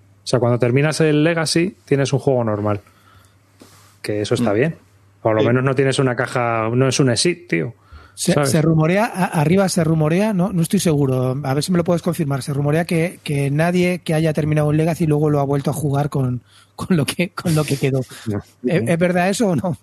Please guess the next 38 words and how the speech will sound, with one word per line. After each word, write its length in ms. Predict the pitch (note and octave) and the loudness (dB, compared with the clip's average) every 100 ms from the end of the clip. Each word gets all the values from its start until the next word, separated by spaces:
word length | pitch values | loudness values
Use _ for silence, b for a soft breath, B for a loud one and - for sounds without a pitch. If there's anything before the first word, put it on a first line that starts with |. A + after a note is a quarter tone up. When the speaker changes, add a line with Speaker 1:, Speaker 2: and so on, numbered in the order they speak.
| G3 G#3+ | -2 -2
Speaker 1:
Es 640 | - _ - - - B2+ | -4 _ -20 -20 -4 0
ver-, 160 | C3 D3 | 0 2
no, 100 | C3+ | 2
Speaker 3:
¿Alguien 160 | G#3 | 2
Speaker 1:
no 40 | - | 2
Speaker 3:
ha 40 | |
Speaker 1:
es 60 | - | 2
verdad. 240 | G#3+ G#3+ | 2 2
Speaker 3:
jugado, 160 | A3 A#3 | 0 0
alguien 280 | F#3+ G3+ G#3+ | -2 0 0
ha 40 | A3 | 0
jugado 220 | A3 G#3+ | 0 0
a 60 | |
Pandemic 580 | G#3 G3+ G3 G#3 G#3 G3+ | -2 -4 -4 -4 -6 -8
temporada 480 | F#3+ F#3 F#3 F#3+ F#3 | -10 -8 -6 -4 -4
uno? 140 | A3+ B3+ | -4 -2
Hombre, 180 | - | 0
mi 100 | A3+ | 2
gato, 220 | A3+ C4+ G3 | 0 0 0
ya 120 | A3 | 2
lo 80 | A#3+ | 2
tenéis 200 | A#3 A3+ | 2 2
aquí. 220 | F3 D3 b b b | 0 -2 b b b
¿Alguien 220 | E3+ A3+ | -2 0
ha 60 | A3+ | 0
jugado 260 | A#3 G#3+ G#3+ | 0 0 0
a 60 | |
temporada 560 | G#3+ G3 F#3+ F#3+ G3+ G3+ | -2 -2 -2 -2 0 -2
uno 240 | G3+ G3+ | -2 -4
de 100 | G3 | -4
Pandemic 580 | F#3 F#3 G3 G3 G3 G#3 | -2 0 2 2 0 0
después 280 | E3 - F3+ | -4 0 0
de 80 | F3+ | 2
haber 160 | F#3 | 0
terminado 380 | F#3 F3 F3+ F3+ | 0 0 2 2
la 80 | F3 | 0
temporada 420 | F3 F3+ F3+ F#3 | 0 0 0 0
uno? 300 | G3+ A3 A#3 | 2 0 -2